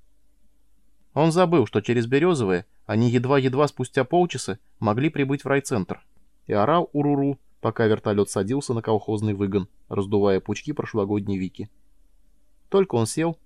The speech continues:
из ближнего перелеска вывернулся горсоветовский газик и подкатил вплотную к вертолёту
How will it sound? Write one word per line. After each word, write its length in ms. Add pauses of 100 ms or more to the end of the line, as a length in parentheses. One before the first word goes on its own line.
(180)
из 140
ближнего 420
перелеска 540
вывернулся 480
горсоветовский 680
газик 440 (380)
и 80
подкатил 480
вплотную 460
к 60
вертолёту 640